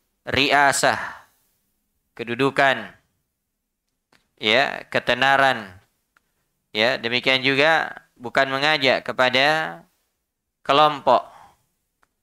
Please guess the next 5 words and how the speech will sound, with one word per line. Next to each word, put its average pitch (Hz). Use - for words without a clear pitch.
partai, 131
atau 143
yang 156
semisalnya. 123
Tapi 156